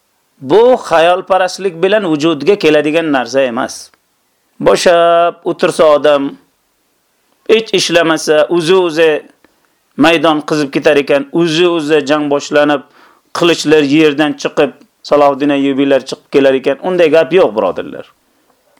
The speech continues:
Madomiki inqilobiy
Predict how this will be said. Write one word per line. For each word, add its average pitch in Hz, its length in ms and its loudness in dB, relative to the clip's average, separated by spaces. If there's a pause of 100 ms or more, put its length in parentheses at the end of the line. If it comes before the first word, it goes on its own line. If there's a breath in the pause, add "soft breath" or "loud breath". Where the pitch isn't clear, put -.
(460 loud breath)
Madomiki 185 920 0 (1120 soft breath)
inqilobiy 220 1080 0